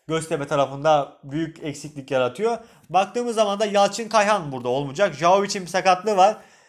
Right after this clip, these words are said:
Miholevic'in aynı şekilde Ke-, Kerem Alıcı'nın da bir sakatlığı var.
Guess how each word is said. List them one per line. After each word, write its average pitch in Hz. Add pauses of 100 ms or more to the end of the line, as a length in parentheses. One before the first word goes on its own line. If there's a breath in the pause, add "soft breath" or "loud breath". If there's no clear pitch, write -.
(140 loud breath)
Miholevic'in 208
aynı 190
şekilde 185
Ke-, 185
Kerem 185
Alıcı'nın 190
da 165
bir 127
sakatlığı 127
var. 214